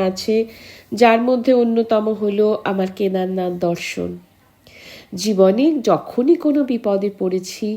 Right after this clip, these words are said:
তখনই কেদার বাবাকে স্মরণ করেছি। কেদার বাবা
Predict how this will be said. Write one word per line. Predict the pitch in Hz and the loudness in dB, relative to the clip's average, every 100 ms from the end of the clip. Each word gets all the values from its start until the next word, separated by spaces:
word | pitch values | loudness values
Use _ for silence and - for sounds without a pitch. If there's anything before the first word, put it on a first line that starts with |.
| - - - _ _ | -8 -20 -20 _ _
তখনই | 208 185 185 - 247 254 | 0 0 -2 -2 0 -2
কেদার | 247 226 214 208 | -2 -2 0 0
বাবাকে | 202 190 190 190 269 | 0 -2 -2 -4 -4
স্মরণ | - 208 175 175 | -4 -4 -2 -2
করেছি। | 175 165 165 - - 185 175 _ _ _ _ _ _ _ _ - | -4 -6 -6 -8 -10 -10 -12 _ _ _ _ _ _ _ _ 0
কেদার | 190 190 185 | 2 2 2
বাবা | 190 185 214 | 0 0 0